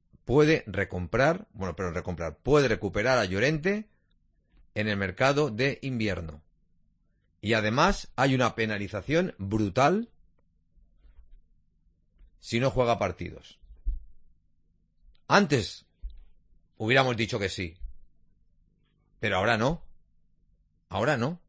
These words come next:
Por lo tanto, considero que no se puede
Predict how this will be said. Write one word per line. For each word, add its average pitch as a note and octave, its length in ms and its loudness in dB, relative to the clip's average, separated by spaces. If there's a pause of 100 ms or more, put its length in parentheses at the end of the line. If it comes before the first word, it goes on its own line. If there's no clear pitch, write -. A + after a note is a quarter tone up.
(1500)
Por F#2 140 -6
lo F2+ 80 -4
tanto, B2+ 500 0
considero C#3+ 800 0 (1160)
que G2+ 120 -6
no G#2+ 100 -4
se A#2 140 -2
puede A#2+ 520 2